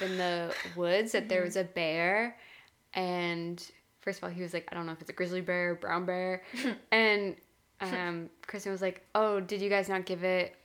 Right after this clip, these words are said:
Speaker 1: marshmallows like that one on Water for Elephants or something?"
Speaker 2: Yeah. Well, what if, I hope it means she was there, but what if she just heard the story?
Speaker 1: Maybe. But the way she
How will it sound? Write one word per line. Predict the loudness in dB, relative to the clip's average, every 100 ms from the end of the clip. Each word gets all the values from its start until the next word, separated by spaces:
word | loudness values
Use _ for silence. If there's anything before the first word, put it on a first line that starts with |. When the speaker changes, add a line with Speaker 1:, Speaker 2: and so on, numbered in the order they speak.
| _ -14 -14 -14 -4
Speaker 1:
marshmallows | -2 0 2 2 2 0
like | 0 2
that | 0 0
one | -2
on | 0 -2 -4 -10 _
Water | -4 -2 -2
for | -2 -2
Elephants | -2 -2 -2 -2 -2 -8 -10 0
or | 2 4
something?" | 2 4
Speaker 2:
Yeah. | 6 6 4 0 -4 -12 _ _ _ _ -20 _ _ -16 -14 -12
Well, | 6 10 10 6 0
what | -8 0 4 6
if, | 8 8 6 2 -6 -20 -20 _ _ _ -12 -10
I | -10
hope | -4 0 2
it | 0
means | -8 -10
she | -10
was | -10 -8
there, | -8 -6
but | -8
what | -6 -6
if | -6 -6
she | -4
just | -6 -6
heard | -10 -10 -10
the |
story? | -16 -18 -18 -18 -16 -18 -12
Speaker 1:
Maybe. | -8 -6 -4 -6 -4 -6 -6 -8 -2
But | -2 2
the | 4
way | 6 6
she | 4